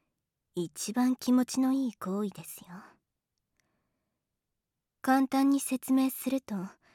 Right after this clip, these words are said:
男性には気持ちよくなる部分がありましたよね。そうです。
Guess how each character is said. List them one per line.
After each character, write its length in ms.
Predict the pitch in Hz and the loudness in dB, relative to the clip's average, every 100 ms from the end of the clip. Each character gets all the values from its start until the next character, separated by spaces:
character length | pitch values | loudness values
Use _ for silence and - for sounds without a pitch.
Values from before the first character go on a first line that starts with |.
| _ _ _ _ _ _ _ _ _ _ - | _ _ _ _ _ _ _ _ _ _ -4
男 260 | 196 196 220 | 2 2 2
性 300 | - 240 233 | 0 0 2
に 180 | 240 | 2
は 260 | 185 180 - _ _ _ _ _ | 0 -6 -10 _ _ _ _ _
気 180 | - 240 | 0 4
持 120 | 254 | 4
ち 180 | 285 - | 4 0
よ 80 | 320 | 0
く 120 | - | 0
な 100 | 254 | 0
る 120 | 202 | 0
部 140 | 185 220 | -2 0
分 220 | 240 208 | 0 -2
が 100 | 160 | -4
あ 40 | |
り 120 | 160 202 | -4 -2
ま 100 | 226 | -2
し 100 | - | -4
た 100 | 190 | -12
よ 80 | |
ね。 60 | 156 - 180 - _ _ _ _ _ _ _ _ _ _ _ _ _ _ | -14 -16 -20 -20 _ _ _ _ _ _ _ _ _ _ _ _ _ _
そ 320 | - - 226 | -10 -2 -2
う 60 | 226 | -2
で 100 | 170 | -6
す。 300 | - - | -16 -18